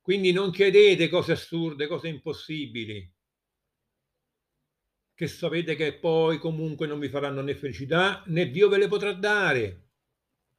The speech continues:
Ma devo aggiungere velocemente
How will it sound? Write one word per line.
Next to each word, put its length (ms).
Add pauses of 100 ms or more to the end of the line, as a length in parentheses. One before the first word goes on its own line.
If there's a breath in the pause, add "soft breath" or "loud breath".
(600)
Ma 180
devo 200
aggiungere 420
velocemente 1160